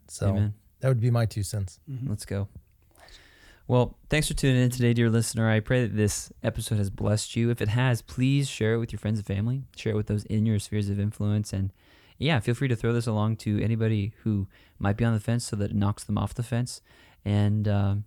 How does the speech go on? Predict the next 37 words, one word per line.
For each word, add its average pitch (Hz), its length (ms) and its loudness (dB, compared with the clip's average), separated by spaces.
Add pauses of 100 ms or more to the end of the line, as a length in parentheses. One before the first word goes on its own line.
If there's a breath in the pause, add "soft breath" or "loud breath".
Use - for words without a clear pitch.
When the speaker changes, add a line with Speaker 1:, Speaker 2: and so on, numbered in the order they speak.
(160)
Speaker 2:
yeah, 135 220 4
just 123 200 -2
thanks 147 240 0
again 120 160 2
for 110 100 -6
everybody 107 320 2
out 101 140 2
there 101 80 0
who's 101 160 -2
left 104 180 -2
a 101 40 0
review 98 180 0
on 101 100 2
Apple 101 160 0
Podcasts 98 460 -2
and 107 120 -6
Spotify. 101 440 -2
You're 101 100 0
actually - 280 -6
helping 101 300 -6
us 98 80 -2
get - 160 -6
the 98 80 -6
word 98 200 -2
out 101 260 -4 (480 loud breath)
about 107 340 2
Jesus, 104 320 -2
because 104 320 0
when 104 100 0
people 113 240 0
are 101 80 0
searching 135 360 -2
for 104 120 -6
things 107 280 -2
pertaining 110 440 0
to 127 200 0
faith 107 320 0